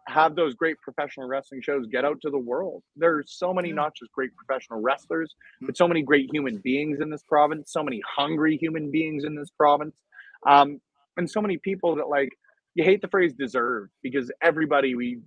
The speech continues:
Speaker 1: we, we like to think deserves great things, right? But, like, there are so many people up here that I personally feel do deserve more and do deserve to be signed already and do deserve to be, you know, whether or not that A E W is wrestling in California,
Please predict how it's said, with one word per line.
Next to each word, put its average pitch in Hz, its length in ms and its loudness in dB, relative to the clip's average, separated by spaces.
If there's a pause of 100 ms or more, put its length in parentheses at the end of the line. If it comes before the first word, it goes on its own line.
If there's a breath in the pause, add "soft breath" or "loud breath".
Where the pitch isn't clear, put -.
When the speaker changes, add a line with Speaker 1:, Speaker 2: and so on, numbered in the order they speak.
Speaker 1:
we, 131 220 -4
we 117 380 -6
like 123 220 -2
to 117 100 -10
think 117 200 -8
deserves 113 380 -2
great 107 280 -4
things, 101 380 -6
right? 113 260 2 (320)
But, 120 80 2
like, 117 240 4 (420 loud breath)
there 160 140 8
are 151 60 6
so 185 180 2
many 170 140 0
people 151 320 0
up 135 120 2
here 135 260 4
that 120 180 0 (180)
I 139 240 4
personally 135 540 -4
feel 120 300 -2
do 135 160 0
deserve 120 440 -4
more 117 340 -4
and 117 300 -8
do 139 160 0
deserve 120 380 -4
to 117 60 -20
be 107 120 -20
signed 117 400 -4
already 104 580 -2
and 113 280 -2
do 143 180 2
deserve 117 380 -2
to 120 80 -14
be, 113 200 -6 (360 soft breath)
you 160 100 6
know, 151 180 6
whether 165 340 6
or 165 60 4
not 156 340 0
that 135 120 -6 (180)
A 147 40 -2
E 143 220 -2
W 143 340 0
is 117 80 -6
wrestling 139 380 -6
in 120 120 -10
California, 139 920 0